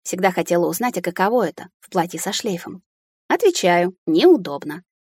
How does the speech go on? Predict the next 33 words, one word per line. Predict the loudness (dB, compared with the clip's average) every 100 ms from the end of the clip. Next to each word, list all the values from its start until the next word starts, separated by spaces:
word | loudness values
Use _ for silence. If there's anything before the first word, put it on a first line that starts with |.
| _
но | 2 2
красиво | 2 -2 -2 -2 0
до | 0
невозможности. | 0 -2 -2 -2 -4 -12 -14 -18 -20 _ _ _ _ -4
И | 0
бриллиантовый | 2 4 4 4 4 2
гарнитур | 2 2 2 2 2
надела, | 2 0 -2 -10 -16 _
тот, | -6 -4
что | -2 2
мне | 2
подарил | 0 -2 0 0
жених. | -2 -2 -2 -6 -18 _ _
И | 2
арка | 4 4 2
света | -4 2 2 2
вспыхнула | -4 0 2 2 0 2
так, | 2 2
что | 0
я | 0 2
даже | 2 2
ослепла | 2 2 0 2
на | 2 2
несколько | 0 -2 -2 -2
секунд, | -4 0 2 2
хотя | 0 2 2
и |
находилась | 2 2 0 0 -2 -2
в |
это | -2 -2
время | -2 -2 0
под | -2 -2
ней. | -4